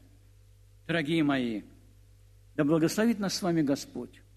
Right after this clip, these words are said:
Действительно быть записанными в книге жизни. Почему? Потому что если мы сознательно грешим,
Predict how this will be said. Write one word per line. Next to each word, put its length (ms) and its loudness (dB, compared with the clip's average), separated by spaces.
Действительно 1200 4
быть 260 6
записанными 1120 2
в 80 -20
книге 500 0
жизни. 560 0
Почему? 580 8
Потому 420 8
что 140 4
если 600 6
мы 680 6
сознательно 920 8
грешим, 840 6